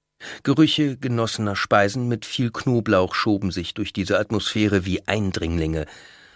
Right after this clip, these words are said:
All dies und die Geschichten, die durch den Raum geisterten, machten die Spannung unerträglich. Die meisten Anwesenden richteten ihre Aufmerksamkeit auf das Podium und die Seitentür, durch die die Mutter Oberin eintreten würde.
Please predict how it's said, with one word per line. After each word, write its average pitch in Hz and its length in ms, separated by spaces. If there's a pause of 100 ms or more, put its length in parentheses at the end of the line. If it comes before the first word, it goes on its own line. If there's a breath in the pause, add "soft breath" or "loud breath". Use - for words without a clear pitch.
(300 loud breath)
All 113 220
dies 107 340 (420 loud breath)
und - 360
die 143 60
Geschichten, 120 540
die 98 100
durch 95 180
den 87 140
Raum 104 300
geisterten, 107 640 (280)
machten 110 360
die 98 100
Spannung 101 420
unerträglich. - 840 (2000 loud breath)
Die 131 60
meisten 131 340
Anwesenden 123 640
richteten 113 420
ihre 101 280
Aufmerksamkeit 95 760
auf - 80
das - 160
Podium 98 460
und 87 140
die 95 40
Seitentür, 90 640
durch 87 200
die 98 140
die 92 120
Mutter 90 280
Oberin 85 400
eintreten 78 540
würde. 71 280